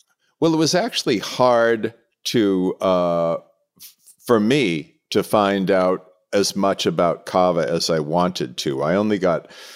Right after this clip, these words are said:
a little bits of information here and there, and I was not familiar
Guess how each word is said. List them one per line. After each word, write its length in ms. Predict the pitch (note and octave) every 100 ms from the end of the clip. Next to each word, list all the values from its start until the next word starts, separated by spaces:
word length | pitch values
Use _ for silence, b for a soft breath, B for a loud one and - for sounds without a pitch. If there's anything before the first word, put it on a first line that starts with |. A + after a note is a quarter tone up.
| B B
a 60 | B2
little 340 | G#2 A#2 G#2+
bits 340 | F2+ B2 - -
of 140 | F2
information 760 | F#2+ F#2 F#2+ F2+ F2+ F2+ E2+ D2+
here 280 | F2 F2 E2+
and 160 | E2+
there, 320 | F2 F2 F2+
and 100 | F#2
I 100 | F2
was 260 | F2 F#2 -
not 340 | F#2+ F#2+ -
familiar 840 | - G#2 F2 F2 F#2 F#2 E2+ E2+ -